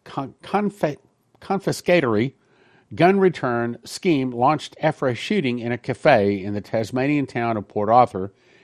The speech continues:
in April nineteen ninety-six, which resulted in thirty-five people killed and another twenty-three wounded. You know, and I, by the way, I'm for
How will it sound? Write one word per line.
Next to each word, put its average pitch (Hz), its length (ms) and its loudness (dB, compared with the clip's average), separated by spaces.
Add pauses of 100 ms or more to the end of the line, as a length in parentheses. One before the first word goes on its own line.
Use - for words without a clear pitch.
in 123 100 -2
April 170 320 2
nineteen 143 420 -2
ninety-six, 120 600 -4
which 147 260 -2
resulted 175 600 2
in 123 100 -4
thirty-five 147 540 2
people 139 280 -4
killed 110 400 0 (240)
and 113 140 -4
another 117 360 -2
twenty-three 117 520 -6
wounded. 101 500 -6 (680)
You 127 140 -2
know, 120 180 0
and 135 140 0
I, 170 100 4
by 202 180 2
the 233 80 2
way, 175 220 4
I'm 156 220 2
for 170 400 0